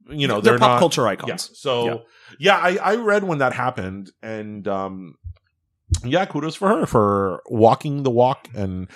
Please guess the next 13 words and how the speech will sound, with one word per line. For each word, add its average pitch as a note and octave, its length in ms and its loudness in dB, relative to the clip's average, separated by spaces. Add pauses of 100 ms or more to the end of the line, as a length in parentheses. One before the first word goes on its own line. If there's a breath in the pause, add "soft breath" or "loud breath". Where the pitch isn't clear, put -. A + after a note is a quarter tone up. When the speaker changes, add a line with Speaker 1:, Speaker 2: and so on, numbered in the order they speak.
Speaker 1:
for D3 100 0
talking F#3 320 4
the E3+ 80 4
talk D3+ 260 4
and A#2 180 -2
walking C3 720 -2
the C3+ 80 -8
walk. - 440 -10
Speaker 2:
Yeah. - 520 -10
Speaker 1:
Walking A2+ 180 0
the C3 80 -4
walk, C#3+ 220 -2
because A#2 340 -6